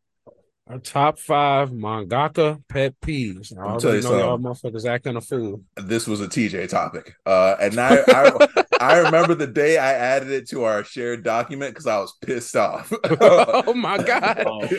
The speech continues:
Speaker 1: I actually didn't know which one of us put that in there. I was
Speaker 2: That
Speaker 1: like,
Speaker 2: was
Speaker 1: "Damn, was this
Speaker 2: me.
Speaker 1: me?"
Speaker 2: That was
Speaker 1: Or was
Speaker 2: me.
Speaker 1: it <laughs> I had no clue.
Speaker 2: <laughs> It was
Speaker 1: Damn.
Speaker 2: me. 'Cause
Speaker 1: Well,
Speaker 2: I
Speaker 1: it was
Speaker 2: remember
Speaker 1: me all along. <laughs>
Speaker 2: I had
Speaker 3: Dang.
Speaker 2: either read My Hero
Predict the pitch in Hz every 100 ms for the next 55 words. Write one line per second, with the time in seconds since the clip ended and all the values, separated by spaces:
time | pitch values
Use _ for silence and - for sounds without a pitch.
0 | - 254 302 302 247 226 214 208 202 196
1 | 170 190 175 180 156 156 - 170 139 139
2 | 170 143 190 156 139 240 - 185 180 143
3 | 220 381 320 - - 143 196 202 220 349
4 | 247 294 214 381 - 392 - - - -
5 | 156 131 170 202 - 220 160 - - 165
6 | 180 175 135 110 - _ _ - 254 214
7 | - 143 135 156 151 139 170 139 131 170
8 | 190 208 208 196 170 147 - 247 277 -
9 | 269 214 269 - 392 294 208 220 _ _
10 | - 127 143 131 131 127 127 123 113 104
11 | 98 107 131 147 147 156 151 151 151